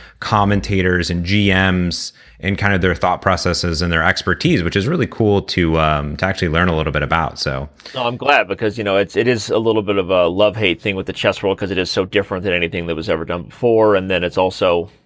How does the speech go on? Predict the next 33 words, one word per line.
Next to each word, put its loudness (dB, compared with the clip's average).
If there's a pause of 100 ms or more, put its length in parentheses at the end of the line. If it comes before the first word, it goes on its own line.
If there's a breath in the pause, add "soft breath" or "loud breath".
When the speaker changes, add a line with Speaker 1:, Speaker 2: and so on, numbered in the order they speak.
Speaker 2:
it's -10
a 0
weird, 0
it's -4
a, 0 (300 soft breath)
it's -8
a 0
news 0
highlight 0
show. -4
It's -6
a -4
highlight 0
show -2
for -12
chess. -4
But -6
regardless 2
of 0
the 2
love-hate 2
relationship -4
for -8
Chess -2
Center -4
that -6
some -6
people -6
have, -2 (200 soft breath)
nobody 2
has -2
that 2
relationship -2